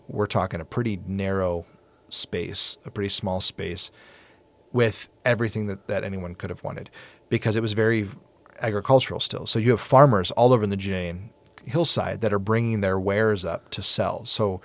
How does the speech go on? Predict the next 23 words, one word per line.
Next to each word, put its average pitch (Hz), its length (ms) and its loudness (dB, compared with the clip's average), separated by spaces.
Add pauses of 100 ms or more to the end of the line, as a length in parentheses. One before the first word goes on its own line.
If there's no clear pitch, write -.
(320)
you 113 80 -2
know, 107 60 0
you've 95 220 -4
got - 180 -2
milk, 107 320 0
you've 95 160 -8
got 90 320 -4
honey, 113 320 -4
you've 92 240 -6
got, 85 600 -8 (120)
you 107 140 -6
know, - 280 -10
everything 135 360 6
you 113 80 0
could 95 120 -6
possibly 98 340 -2
imagine 98 520 -2 (320)
that 101 180 -2
week. 101 220 -4
You're 101 80 -2
eating 101 240 -2
big, 98 200 -2
f-, - 280 -14